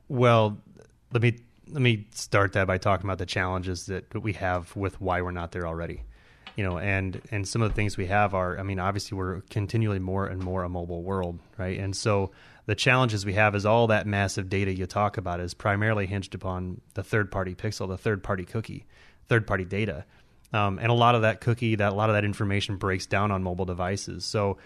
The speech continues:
you know, we can't just apply all of the, the historical information, the historical strategies, the historical data we've had to this new mobile world.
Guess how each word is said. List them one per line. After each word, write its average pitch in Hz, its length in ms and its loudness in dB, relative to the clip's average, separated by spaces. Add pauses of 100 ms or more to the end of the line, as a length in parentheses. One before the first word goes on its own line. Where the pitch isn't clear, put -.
(220)
you 113 60 -4
know, 101 220 -2 (120)
we 143 160 -2
can't 127 340 2
just 113 260 0
apply 110 540 2
all 110 240 4
of 101 120 0
the, 98 220 0
the 101 100 -4
historical 113 800 0
information, 98 540 -2
the 92 40 -6
historical 101 480 -4
strategies, 101 640 0
the 101 80 -8
historical 104 460 -2
data 95 360 0
we've 95 140 -4
had 87 320 -8
to 110 180 -4
this 104 220 -2
new 110 240 0
mobile 95 380 -2
world. - 340 -8